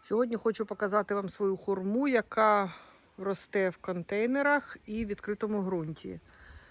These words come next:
Спочатку покажу вам контейнерну хурму. Сьогодні така погода. Вже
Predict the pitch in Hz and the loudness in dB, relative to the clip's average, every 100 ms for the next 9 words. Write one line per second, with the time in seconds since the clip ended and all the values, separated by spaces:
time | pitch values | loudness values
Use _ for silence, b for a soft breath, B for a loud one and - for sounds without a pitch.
0 | B B B B B _ _ _ _ _ | B B B B B _ _ _ _ _
1 | _ _ _ _ _ - - - - - | _ _ _ _ _ -20 -20 -20 -12 -6
2 | - 240 - 208 202 - 196 190 196 190 | 4 4 2 -4 -4 -4 -4 0 0 2
3 | 185 175 156 B B - 190 190 185 196 | 0 -2 -8 B B -8 -6 -4 -4 -4
4 | 214 254 254 294 277 269 285 302 277 - | -2 0 0 0 0 2 2 0 -4 -16
5 | - - - - - - - - - - | -20 -20 -20 -20 -18 -18 -18 -20 -20 -20
6 | - - B B B B B B - 208 | -20 -18 B B B B B B 0 4
7 | 247 226 202 226 220 208 185 247 254 277 | 4 4 4 6 6 6 4 4 6 4
8 | 269 - - - - - - - - - | 2 -12 -14 -14 -14 -14 -14 4 6 6
9 | - - - - 220 214 | 4 4 4 6 6 6